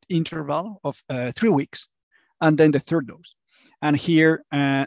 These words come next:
and they also have naive, previously infected, and we also have naive, previously infected. The difference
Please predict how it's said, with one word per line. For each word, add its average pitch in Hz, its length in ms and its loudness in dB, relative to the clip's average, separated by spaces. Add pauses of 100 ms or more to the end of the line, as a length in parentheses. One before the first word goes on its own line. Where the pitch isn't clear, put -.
and 143 240 -4
they 135 260 -2
also 165 240 0
have 147 240 -2
naive, 143 640 -4
previously 135 320 -10
infected, 160 460 -8
and 135 100 -8
we 123 100 -6
also 156 180 -6
have 135 140 -4
naive, 139 220 -4
previously 135 300 -4
infected. 180 400 -6
The 147 80 -4
difference 170 420 -4